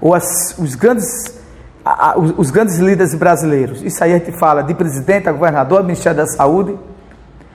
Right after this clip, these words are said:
aqueles que realmente comandam, começam a tratar o coronavírus como uma coisa séria e que está ascendendo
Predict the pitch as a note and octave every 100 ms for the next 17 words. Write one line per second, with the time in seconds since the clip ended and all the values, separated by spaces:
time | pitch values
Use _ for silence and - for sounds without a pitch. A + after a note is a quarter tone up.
0 | - D#3 G#3 - G3 F#3+ F3 F#3 - D3
1 | D3 B2+ A#2 A#2 - - - - - D#3
2 | G#3 A#3 A3 G3 G3 F#3+ C#3+ A#2 A#2 -
3 | - - - - - - E3 F#3+ G3 D#3
4 | D3+ - E3 D3+ D#3 E3 - E3 C#3+ E3+
5 | F3+ - - - - - A3 - F#3+ F#3
6 | G#3+ - F#3 C#3+ D3 D#3+